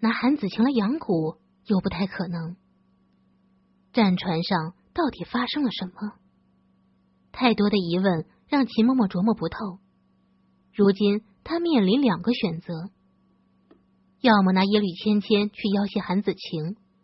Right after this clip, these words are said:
战船上幸存者只有韩子晴一人，到底发生了什么她最清楚；要么带耶律芊芊回西京，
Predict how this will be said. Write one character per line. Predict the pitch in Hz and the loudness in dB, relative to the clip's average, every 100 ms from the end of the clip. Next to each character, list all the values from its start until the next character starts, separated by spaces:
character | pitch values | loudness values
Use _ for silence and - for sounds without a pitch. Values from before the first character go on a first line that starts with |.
| _ _ _ _ - | _ _ _ _ -2
战 | 359 240 | 2 4
船 | 220 | 2
上 | 247 294 | 0 -2
幸 | - 269 | 0 0
存 | - 214 | 2 0
者 | 269 190 165 - _ - | 2 2 0 -4 _ 2
只 | 254 | 6
有 | 208 | 6
韩 | 170 208 | 4 0
子 | 240 | 0
晴 | 185 - 196 | -2 -2 -2
一 | 285 247 | 0 0
人， | 160 151 180 - _ _ _ _ _ _ _ - | 0 -4 -8 -12 _ _ _ _ _ _ _ 0
到 | 214 | 0
底 | 196 185 | 0 -2
发 | - 208 | -2 -4
生 | 208 226 | 0 2
了 | 196 | 2
什 | - | -2
么 | 170 160 180 _ - | -4 -4 -6 _ -14
她 | - | -10
最 | 311 233 | -4 -4
清 | - 190 180 | -4 -6 -6
楚； | - - - _ _ _ _ _ _ _ _ _ _ _ - | -6 -12 -14 _ _ _ _ _ _ _ _ _ _ _ -2
要 | 339 247 | 2 2
么 | 185 175 165 - _ - | 2 0 -2 -6 _ -2
带 | 254 | 0
耶 | 202 226 | 2 2
律 | 240 190 | 2 0
芊 | - 220 | -2 -2
芊 | 220 233 | -2 -4
回 | 185 | -2
西 | 190 - 233 | -4 -4 -4
京， | 247 247 | 0 -2